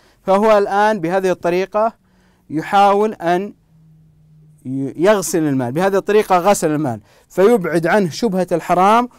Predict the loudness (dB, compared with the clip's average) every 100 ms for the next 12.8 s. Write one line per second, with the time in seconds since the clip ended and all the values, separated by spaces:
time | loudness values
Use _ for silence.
0 | _ -18 -6 -2 -2 0 0 0 2 2
1 | 2 2 0 0 0 -2 0 -2 0 -2
2 | -4 _ _ _ _ 0 2 0 -4 -2
3 | -4 -2 -4 -2 -2 -2 -2 -4 -4 -12
4 | -6 -6 -2 -4 -4 -6 -6 -6 -2 -2
5 | -2 _ _ _ _ -6 -6 -10 -16 -20
6 | _ _ _ _ _ _ _ _ 0 2
7 | 2 -8 _ _ _ _ _ _ _ _
8 | _ _ _ _ _ _ _ _ _ _
9 | 0 0 2 4 6 4 -2 -18 _ _
10 | _ _ _ _ _ _ _ _ _ _
11 | -4 -2 0 -2 2 2 2 -6 _ _
12 | _ _ _ _ _ -6 -2 -2